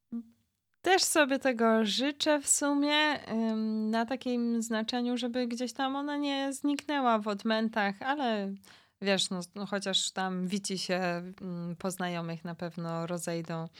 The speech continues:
I fajnie, jeśli, wiesz, nawet taki człowiek, który w ogóle nie jest związany z poezją, przeczyta i gdzieś tam w jakiś sposób dostrzeże coś dla siebie. Chyba takie spotkania są dla mnie najbardziej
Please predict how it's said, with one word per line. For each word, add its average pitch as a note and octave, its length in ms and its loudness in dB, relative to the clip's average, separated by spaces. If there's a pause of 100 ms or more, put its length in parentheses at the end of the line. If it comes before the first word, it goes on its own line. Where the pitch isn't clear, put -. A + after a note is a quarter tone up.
(320)
I B3 120 0
fajnie, C#4+ 380 6
jeśli, A3+ 360 2
wiesz, G#3+ 240 2
nawet G#3+ 340 0
taki G#3+ 680 -2 (100)
człowiek, G#3 480 0
który D#4+ 280 -4
w F#4+ 40 0
ogóle E4+ 300 6
nie F3+ 160 2
jest E3 200 -2
związany F3 480 0
z - 100 -4
poezją, F3 500 0
przeczyta F3 480 -2
i E3 120 -4
gdzieś F3+ 260 -4
tam F#3 180 -2
w - 20 -6
jakiś F3+ 240 -6
sposób F3 400 -6
dostrzeże F3 560 -2
coś F3 200 -4
dla E3+ 180 -2
siebie. F3 400 -4 (720)
Chyba F4 260 6 (180)
takie F#4+ 400 4
spotkania E3 600 -2
są E3+ 240 -4
dla E3+ 200 0
mnie E3 180 -4
najbardziej E3 840 -4